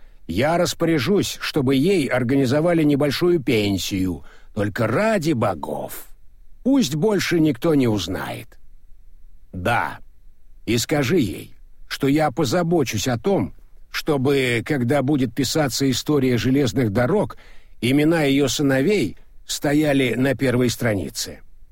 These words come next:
И пускай обращается ко мне в любое время". Старый домик в лесу был именно таким,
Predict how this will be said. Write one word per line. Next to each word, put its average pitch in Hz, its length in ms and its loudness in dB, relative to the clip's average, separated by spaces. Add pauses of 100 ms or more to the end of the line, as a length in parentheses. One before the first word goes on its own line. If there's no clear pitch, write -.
(420)
И 120 140 0
пускай 175 480 2
обращается 170 880 0
ко 170 180 2
мне 160 600 2
в 101 100 0
любое 165 560 2
время". 143 540 -2 (1900)
Старый 110 560 -2
домик 110 440 0
в 95 100 -6
лесу 113 600 -2 (500)
был 120 320 -2
именно 180 380 0
таким, 120 560 -2